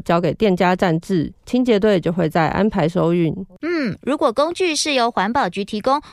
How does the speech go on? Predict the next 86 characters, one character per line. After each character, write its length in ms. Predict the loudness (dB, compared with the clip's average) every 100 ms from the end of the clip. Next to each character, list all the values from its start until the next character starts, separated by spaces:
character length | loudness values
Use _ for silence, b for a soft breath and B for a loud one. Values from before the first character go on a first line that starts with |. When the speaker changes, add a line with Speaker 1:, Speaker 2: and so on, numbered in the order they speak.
| -4
Speaker 2:
为 100 | -2
什 100 | 0
么 120 | -2
不 180 | -2 -6
直 240 | -6 -6
接 180 | -2 -2
放 220 | -2 -2
一 60 | -2
些 240 | -2 -4
工 260 | -2 -4 -4
具 220 | -4 -6
在 200 | -2 -4
海 160 | -4 -6
边 160 | -2
让 200 | 0 0
大 120 | -2
家 160 | -2 -4
随 220 | -4 -6
时 160 | -4 -6
取 220 | -6 -4
用， 160 | -4 -4 B B
而 80 | 0
要 100 | 2
找 160 | 0 -4
店 240 | -4 -2
家 140 | 0 -2
来 100 | -2
合 180 | -4 -4
作 200 | -4 -4
啊？ 100 | -6 B B
Speaker 1:
其 160 | -6 -6
实 240 | 0 0 2
一 100 | 2
开 180 | 0
始 240 | 0 2 2
有 220 | 4 2
想 240 | 2 2
打 160 | 4 2
造 200 | 4 2
海 220 | 2 0
边 180 | 2 4
的 140 | 4
净 160 | 4 2
滩 240 | 4 2
工 180 | 4 2
具 140 | 2 0
小 240 | 0 2
屋， 260 | 2 0 -2 B B
但 180 | 0 2
担 180 | 4 2
心 220 | 4 2
会 100 | 4
被 140 | 4 4
没 100 | 4
有 140 | 4
公 200 | 2 2
德 100 | 2
心 180 | 2 2
的 140 | 2
人 300 | 4 2 2
乱 200 | 2 2
丢 200 | 2 2
垃 180 | 2 2
圾。 320 | 0 0 -2 -4 B B B
而 140 | 2
我 60 | 4
们 160 | 2 4
发 160 | 2
现 240 | 4 2 4
很 220 | 2 2
多 120 | 2
沿 180 | 4 2
海 160 | 2
店 220 | 2 2 2
家 240 | 2 2
对 220 | 2 2
于 80 | 2
海 160 | 0 2
岸 180 | 2
环 140 | 2 2
境 240 | 2 0
充 160 | 0 2
满 120 | 2
了 120 | 2
热 200 | 2 2
情， 280 | 2 0 0